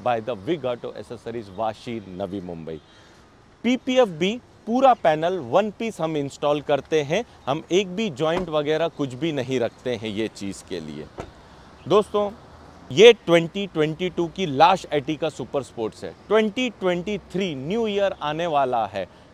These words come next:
New year में न्यू concept के साथ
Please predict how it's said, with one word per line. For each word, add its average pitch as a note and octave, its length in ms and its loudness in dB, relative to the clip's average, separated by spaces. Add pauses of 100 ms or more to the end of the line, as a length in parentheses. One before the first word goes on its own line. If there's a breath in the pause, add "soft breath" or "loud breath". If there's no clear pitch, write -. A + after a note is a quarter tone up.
New G#3+ 260 2
year G#3 280 2
में G3+ 220 -4
न्यू F3+ 380 0
concept F#3 600 -2
के F3+ 100 -4
साथ D3+ 240 0